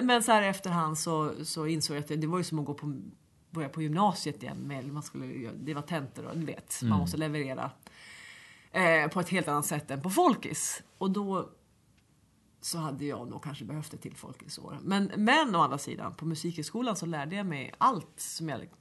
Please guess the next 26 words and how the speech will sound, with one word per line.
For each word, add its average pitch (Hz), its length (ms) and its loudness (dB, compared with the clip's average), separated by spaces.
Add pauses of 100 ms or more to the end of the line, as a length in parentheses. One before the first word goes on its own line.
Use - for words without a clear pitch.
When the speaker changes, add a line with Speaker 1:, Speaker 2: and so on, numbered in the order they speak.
(260)
Speaker 1:
liksom, 139 420 -10 (280)
inom 147 380 -6
jazzen. 202 420 -2 (400)
Jag 151 100 -14
fick 165 160 -8
ju 160 80 -4
börja 147 260 -4
från 139 220 -6
noll, 180 320 -4
verkligen. - 400 -6
Speaker 2:
Men 117 100 0
blev 127 160 4
du 110 140 4
liksom 117 280 0
precis, - 440 -2 (580)
jag 110 140 0
tänkte 123 280 0 (140)
komma 127 200 -2
där 120 180 2
för 107 220 -2 (340)
när 113 440 4
du 101 420 0
upptäckte - 560 -4
jazzen, 90 480 0
liksom. - 240 -4
Speaker 1:
Mm. 330 300 2